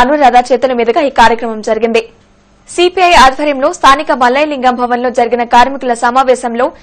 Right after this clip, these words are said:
అవుట్సోర్సింగ్ పారిశుద్ధ్య కార్మికులను పర్మనెంట్ చేయాలని, అరవై సంవత్సరాలు పూర్తి కాని వారిని కూడా పనుల నుండి నిలుపుదల చేయడాన్ని ఏపీ వర్కర్స్ యూనియన్ వ్యతిరేకిస్తుందని కోట మాల్యాద్రి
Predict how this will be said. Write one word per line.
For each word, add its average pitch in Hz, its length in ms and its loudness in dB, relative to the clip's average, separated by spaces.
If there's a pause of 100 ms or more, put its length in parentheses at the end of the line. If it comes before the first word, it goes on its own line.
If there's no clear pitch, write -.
(240)
అవుట్సోర్సింగ్ 294 600 0
పారిశుద్ధ్య 247 500 2
కార్మికులను 247 460 0 (100)
పర్మనెంట్ 262 440 -2
చేయాలని, 233 400 0 (420)
అరవై 311 300 2
సంవత్సరాలు 339 540 0
పూర్తి 302 300 -4
కాని 269 240 0
వారిని 247 340 2
కూడా 240 180 4 (160)
పనుల 294 380 -2
నుండి 247 260 -4
నిలుపుదల 240 460 -2 (100)
చేయడాన్ని 247 440 0 (180)
ఏపీ 294 160 -2 (100)
వర్కర్స్ 262 380 0
యూనియన్ 247 320 -8
వ్యతిరేకిస్తుందని 247 840 -2 (340)
కోట 294 180 4 (160)
మాల్యాద్రి 247 420 0